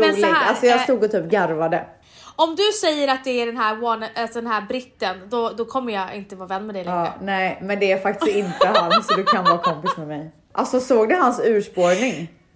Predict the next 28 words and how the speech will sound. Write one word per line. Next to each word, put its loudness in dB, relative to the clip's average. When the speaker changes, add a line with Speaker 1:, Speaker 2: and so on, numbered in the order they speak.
Speaker 1:
på -4
festen? 0
Speaker 2:
Nej, -2
men 4
vänta, -4
vänta. -6
Vi -6
måste -8
backa -6
bandet -8
nu. -14
Speaker 1:
Okej. -4
Speaker 2:
Eh, 0
Mos 0
valde 2
alltså, -2
alltså, -8
nu, -10
men, -2
bara 0
så -4
att -10
ni -4
vet, -8
måste -12
säga -4
det -8
här. -8